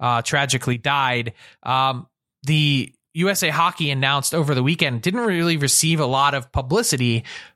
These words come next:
but their board of directors unanimously voted to request that they begin the process of making rule changes, uh, with regards to neck laceration protection. So we talked about how crazy it was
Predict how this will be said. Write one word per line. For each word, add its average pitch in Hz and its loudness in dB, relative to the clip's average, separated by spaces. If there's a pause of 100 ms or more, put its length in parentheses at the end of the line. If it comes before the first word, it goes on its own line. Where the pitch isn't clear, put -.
(120)
but 160 -2
their 170 0
board 190 2
of 196 -6
directors 170 0
unanimously 165 2
voted 143 0
to 156 0
request 139 0 (340)
that 151 0
they 156 4
begin 147 0
the 170 0
process 156 0 (100)
of 143 2
making 143 2 (120)
rule 160 2
changes, 120 2 (320)
uh, 131 0
with 147 -2
regards 135 -2
to 131 0
neck 131 2
laceration 131 0
protection. 120 0
So 127 0
we 135 2
talked 165 -2
about 151 0
how 131 0
crazy 170 0
it 131 0
was 139 0